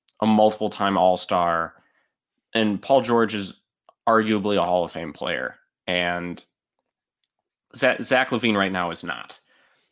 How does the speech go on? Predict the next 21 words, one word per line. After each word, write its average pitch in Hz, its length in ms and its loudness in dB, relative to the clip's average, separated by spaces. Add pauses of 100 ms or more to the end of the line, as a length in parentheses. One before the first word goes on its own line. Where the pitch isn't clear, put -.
(180)
So 87 560 -2 (100)
I, 101 260 0
I, 113 260 2
I 117 100 2
wouldn't 120 340 0 (200)
go 95 360 2
as 87 140 -4
far 90 200 -2
as 87 140 -6
saying 87 300 -6
build 92 260 -4
around 78 320 -8
him. - 180 -16
He, 135 320 -4
he's 170 300 -2
the, 151 120 -2
he, 139 160 0
you 147 200 -2
can, 156 200 0
you 156 120 -2
can 151 420 0